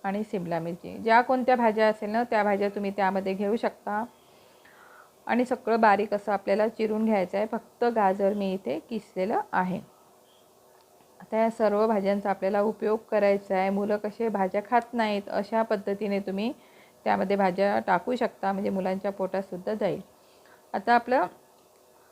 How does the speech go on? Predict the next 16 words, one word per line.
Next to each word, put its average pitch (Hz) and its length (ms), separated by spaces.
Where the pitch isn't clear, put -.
रव्यामध्ये 240 640
थोडंसं 226 380
पाणी, 226 380
अ, 208 480
टाकलेलं 202 460
आहे. 226 520
पाणी 202 240
टाकून 202 280
आपल्याला 202 360
छानसं 202 440
असं 196 180
बॅटर 190 300
करायचं 196 520
आहे. 208 500
आवश्यकतेनुसार 220 840
आपल्याला 202 360